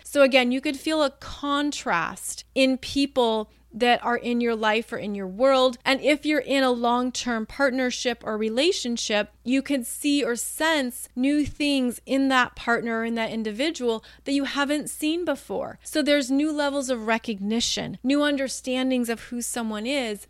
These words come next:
because of how that energy is expanding in you and opening you up to see more through the heart's perspective. So there's something about viewing people, viewing yourself through a new lens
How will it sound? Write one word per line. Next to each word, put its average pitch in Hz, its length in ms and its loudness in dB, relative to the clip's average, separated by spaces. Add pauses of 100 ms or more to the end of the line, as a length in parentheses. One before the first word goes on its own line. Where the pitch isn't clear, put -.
because 262 520 0
of 254 240 6
how 247 240 2
that 233 200 2
energy 233 440 -2
is 220 120 -4
expanding 226 720 -4
in 202 140 -6
you 226 480 -2 (140)
and 247 160 0
opening 254 440 4
you 233 240 2
up 247 300 2
to 240 140 -10
see - 340 -4
more 247 640 0
through 285 720 0
the 302 160 0
heart's 240 580 -4
perspective. - 1120 -8
So - 180 4
there's 277 220 4
something 311 460 2
about 247 500 4
viewing 269 800 0
people, 262 680 2
viewing 277 420 -2
yourself 247 920 -2
through 240 160 2
a 240 100 2
new 226 260 -2
lens 220 440 0